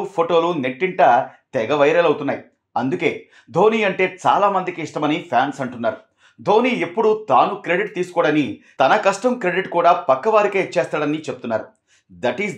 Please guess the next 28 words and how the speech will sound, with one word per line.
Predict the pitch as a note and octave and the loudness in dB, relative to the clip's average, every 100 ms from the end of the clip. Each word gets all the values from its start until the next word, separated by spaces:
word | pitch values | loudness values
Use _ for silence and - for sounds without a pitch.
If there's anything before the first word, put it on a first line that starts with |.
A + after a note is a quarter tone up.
| A2 | -4
ధోని. | C3 A#2+ - _ _ _ _ G#3 | -2 -2 -8 _ _ _ _ -2
He | A3+ | -2
is | F3+ C3+ | 0 4
always | F3 G#3+ G#3+ - - | 4 4 2 2 0
great | D#3 F3 | 0 2
అని | D#3 E3+ | 0 -2
అతని | - D3+ C#3 | -2 0 0
అభిమానులు | A#2+ D#3+ E3 D3 E3+ - | 0 2 2 0 -6 -4
తెగ | - C3 | -2 -2
పొగిడేస్తున్నారు. | D3 D3 C#3+ - B2 A2 - _ _ _ G2+ | -2 0 0 0 -4 -4 -8 _ _ _ -8
ఇదిలా | A2+ E3 E3+ | 0 2 4
ఉండగా | D#3+ F#3 D3 G2 - _ _ - | 4 4 4 2 -6 _ _ -2
చెన్నై | G#3 B3+ | 2 2
సూపర్ | B3 G#3+ G3 | 2 0 0
కింగ్స్ | F#3 F3+ F3 | -4 -6 -2
జట్టు | F3 F3 | -2 -2
సభ్యులు | E3+ C#3 E3 F3+ - | -4 -2 0 -2 0
ట్రోఫీని | D3 F3+ A3 F#3 | 0 0 -2 -4
అందుకున్న | E3 F#3 D#3+ | -4 -6 -4
వెంటనే | B2+ F3+ - C#3+ A2+ - _ _ | -4 -2 -2 -2 -4 -12 _ _
తొలుత | G3 B3 B3+ G#3+ A3+ - | 0 2 4 4 2 0
చెన్నై | D3 G3 A3 | 0 2 0
టీటీడీ | A#3 E3 - - G3 F#3+ | 0 -6 -4 -2 -2 -6
శ్రీ | E3+ | -6
వెంకటేశ్వర | C#3+ B2 G#3+ G#3+ G#3+ F3+ | -6 -6 -2 -2 -2 -4
స్వామి | F3 E3+ D#3+ | 0 0 0
ఆలయానికి | D3 C#3 E3 D#3+ D3 | 4 4 4 0 -2
తీసుకొచ్చారు. | - B2 A#2+ A2+ A#2 | -10 -12 -12 -6 -4